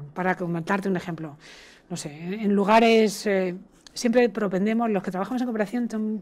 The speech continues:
tem-, vamos a ir con el más débil, ¿no? Y un poco en estas cuestiones. Ahora también con ellos tenemos unos...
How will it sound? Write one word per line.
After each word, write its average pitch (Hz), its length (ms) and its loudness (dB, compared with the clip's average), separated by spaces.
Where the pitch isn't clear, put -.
tem-, 220 340 -2
vamos 202 220 -4
a 220 40 -2
ir 220 40 -10
con 214 140 -4
el 185 80 -2
más 196 260 -2
débil, 170 320 -6
¿no? 156 120 -12
Y 202 180 2
un 180 60 0
poco 220 480 2
en 185 220 -2
estas 180 320 -6
cuestiones. 156 500 -8
Ahora 233 480 6
también 214 260 4
con 233 160 4
ellos 247 280 2
tenemos 214 400 -2
unos... 202 440 -2